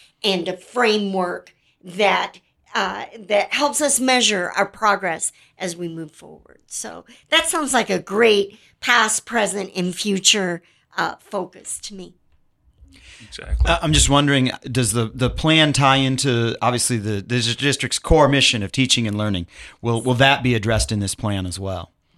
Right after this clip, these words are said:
Speaker 2: Yes, absolutely. Um, there's a, there's an entire section on, you know, teaching and learning, both, both formal education and the many informal ways that, that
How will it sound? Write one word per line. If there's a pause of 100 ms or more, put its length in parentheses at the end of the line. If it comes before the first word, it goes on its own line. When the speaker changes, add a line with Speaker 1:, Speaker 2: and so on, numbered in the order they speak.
(800)
Speaker 2:
Yes,
absolutely.
Um,
there's
a,
there's
an
entire
section
on,
you
know,
teaching
and
learning,
both, (340)
both
formal
education
and
the
many
informal
ways
that,
that